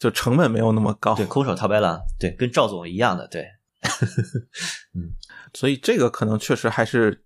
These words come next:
Speaker 1: 我觉得他在其中还是想做出一点时代特色吧，就当时的那个时代还是有很多各种灰色甚至黑色的产业链在那边，然后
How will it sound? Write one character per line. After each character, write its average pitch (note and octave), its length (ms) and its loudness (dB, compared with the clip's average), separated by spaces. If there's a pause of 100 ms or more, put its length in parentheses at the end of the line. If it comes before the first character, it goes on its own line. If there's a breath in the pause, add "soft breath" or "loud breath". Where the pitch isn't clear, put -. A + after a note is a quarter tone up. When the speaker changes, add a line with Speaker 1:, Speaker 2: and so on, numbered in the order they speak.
Speaker 1:
我 A2+ 120 4
觉 A#2+ 140 0
得 E3 240 4 (100)
他 - 180 -2
在 E3 140 0
其 - 160 -10
中 C#3+ 100 -2
还 D3+ 140 0
是 F#3 80 2
想 - 300 -2
做 F3+ 200 0
出 - 140 -4
一 - 20 2
点 - 220 -2
时 - 180 0
代 A2 140 2
特 - 220 -2
色 - 160 -4
吧， - 180 -8
就 - 160 -18
当 C3 160 0
时 - 180 -8
的 F#2 80 -4
那 C#3 80 2
个 A2+ 220 0 (320 loud breath)
时 - 220 -2
代 A2+ 160 2
还 A2+ 180 0
是 A#2 140 -6
有 A2+ 120 4
很 A2 240 0
多 G#2+ 140 2
各 A#2 160 0
种 - 260 -6 (180)
灰 - 300 -2
色 A#2 300 0
甚 A2+ 160 -2
至 A2 140 0
黑 A#2 260 0
色 A#2+ 160 2
的 B2+ 180 -4 (380 loud breath)
产 - 260 -4
业 G#2 120 -4
链 A2 400 -2
在 - 260 0
那 - 140 -10
边， - 360 -10
然 A2+ 140 0
后 A2 460 0